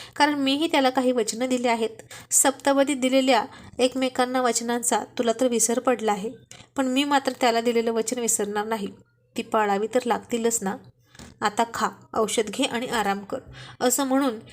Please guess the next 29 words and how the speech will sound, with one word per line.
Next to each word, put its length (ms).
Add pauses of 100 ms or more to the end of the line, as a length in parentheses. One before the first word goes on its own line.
(140)
तिनं 200
त्याच्यासमोर 460
पुन्हा 340
चमचा 340
पकडला 440 (420)
आणि 180
आता 160
विवेकने 540 (380)
तिच्या 200
हातातून 440
चमचा 380
घेतला, 420 (380)
प्लेट 220
घेतली 420
आणि 160
स्वतः 380
खाऊ 220
लागला 300 (440)
आणि 280
म्हणाला, 440
"अस्मिता, 440 (280)
माझा 280
लॅपटॉप 420
दे, 160 (340)
मला 180
थोडं 180
काम 300
करू 220
दे." 140